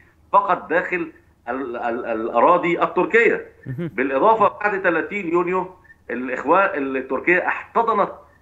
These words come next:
Speaker 1: آه، جزء كبير من، آه، التنظيم الدولي الإخوان، احتضن أغلب ال-، ال-، المعارضين السياسيين،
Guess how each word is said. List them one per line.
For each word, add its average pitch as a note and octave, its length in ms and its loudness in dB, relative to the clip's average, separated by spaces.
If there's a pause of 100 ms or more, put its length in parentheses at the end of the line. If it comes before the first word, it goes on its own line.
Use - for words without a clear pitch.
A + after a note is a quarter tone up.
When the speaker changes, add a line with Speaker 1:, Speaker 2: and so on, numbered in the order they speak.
(160)
Speaker 1:
آه، B2 140 0
جزء D#3+ 420 2
كبير C#3+ 380 0
من، D3+ 360 2
آه، G#2+ 500 -4
التنظيم A#2+ 400 2
الدولي E3 300 2
الإخوان، E3 420 2 (380)
احتضن G3 420 0 (540)
أغلب F3 480 2
ال-، A#2 260 -4
ال-، A2+ 180 -4
المعارضين B2 760 0
السياسيين، A#2+ 1040 0